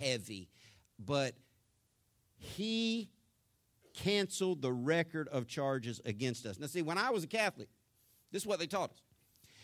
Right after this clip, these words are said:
that if you're christened into the church and you're a good Catholic, and the Pope defined a good Catholic then and still today in the Catholic Church, a good Catholic is someone who attends Mass at least once a year and says confession at least once a year, okay?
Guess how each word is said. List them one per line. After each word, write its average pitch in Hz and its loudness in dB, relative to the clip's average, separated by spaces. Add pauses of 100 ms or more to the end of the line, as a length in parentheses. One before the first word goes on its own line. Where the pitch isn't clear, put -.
(160)
that 160 4
if 147 -2
you're 139 2 (240)
christened 214 2
into 220 0
the 220 -4
church - -2 (420)
and 135 0
you're 143 6
a 123 2
good 180 4
Catholic, 143 2
and 113 -8
the 113 -4
Pope 170 -2
defined 175 -4
a - -8
good 165 -4
Catholic 147 -2
then 147 0
and 151 -6
still 151 -4
today 156 -2
in 135 -4
the 120 -8
Catholic 139 -6
Church, 123 -4
a 113 -6
good 139 -6
Catholic 143 -2 (220)
is 120 -6
someone 143 0
who 139 2
attends 139 -2
Mass 143 -2
at 113 -14
least 139 -6
once 143 -8
a 135 -10
year 127 -6
and 127 -8
says 127 -8
confession 127 -6
at 104 -10
least 104 -8
once 107 -12
a - -14
year, 95 -10 (360)
okay? 127 -4